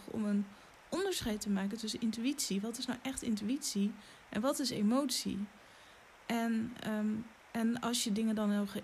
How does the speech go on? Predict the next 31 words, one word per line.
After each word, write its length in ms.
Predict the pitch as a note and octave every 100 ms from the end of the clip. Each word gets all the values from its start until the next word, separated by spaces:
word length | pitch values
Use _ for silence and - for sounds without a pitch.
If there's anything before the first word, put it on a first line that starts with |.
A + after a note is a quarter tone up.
| -
echt 360 | A3 - -
ook 240 | G3 G3 G3 - - - -
helder 440 | G3+ A#3+ B3+ G3+ -
op 120 | E4+
gaat 200 | - C#4+
schrijven 580 | - F3 F3 G3 A#3 F4 - - - - - - - -
en, 360 | - G#3+ A3 A3 -
ehm, 200 | G#3 G3+
ook 160 | B3 A#3+
concreet 520 | G#3 F#3+ - E4+ A4+
gaat 240 | - G#3
maken, 480 | F#3+ F3+ F3+ F#3+ B3 - - - -
dan 200 | - E4+ G4+
zie 340 | - A#3 C#4+
je 120 | C4+ -
in 160 | G3
één 160 | F3+ G3
keer 140 | A#3
van, 220 | A#3+ G3+
"Hé, 340 | F#3+ A3+ C#4+ G3+
mijn 180 | G3 G3+
intuïtie 480 | G3 G3+ F#3+ - -
klopt." 560 | D4+ D4 - - - - - - - -
Dus 140 | -
dan 140 | A3 A#3+
heb 180 | B3 C4
je, 100 | A#3
zeg 200 | G3+ G3+
maar, 160 | G#3 -
ook 240 | C#4 D4+ -
echt 400 | A3 G#3+ -